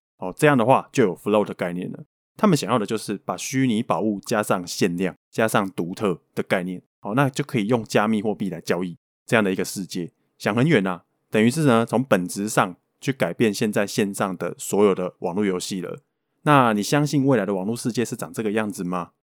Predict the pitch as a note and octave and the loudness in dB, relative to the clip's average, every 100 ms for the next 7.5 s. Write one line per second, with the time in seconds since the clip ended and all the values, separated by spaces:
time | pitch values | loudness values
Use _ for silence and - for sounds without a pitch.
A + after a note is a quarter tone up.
0 | _ _ _ _ _ G#2 G#2 D3+ A#2+ C3+ | _ _ _ _ _ -6 -4 -2 2 2
1 | A2+ F2+ - A#2+ A2 E2 - - A2 A2 | 2 -2 0 2 0 -4 -6 -2 2 2
2 | - B2 F2+ E2 E2 G#2+ F2+ C#3+ - - | 4 2 2 -6 -6 -6 -2 -2 -2 -2
3 | B2+ A#2+ G#2 F#2 F2 G#2 - - _ C#3+ | 0 0 -2 -2 -8 -8 -14 -16 _ 0
4 | A2+ G#2+ A2+ - - G2 F2 F3 A2 G2 | 4 4 2 0 -2 -4 4 6 6 4
5 | G#2 C3+ G#2 G#2 G2 A2+ F#2+ F2 G#2 F2 | 2 4 4 2 -2 -4 -8 -4 -4 -2
6 | F#2 C3 A#2+ B2 A2+ E2+ B2 G#2+ G#2 F#2 | -2 0 2 4 2 2 0 4 4 4
7 | F#2 A#2 G2 F#2 | 4 4 6 2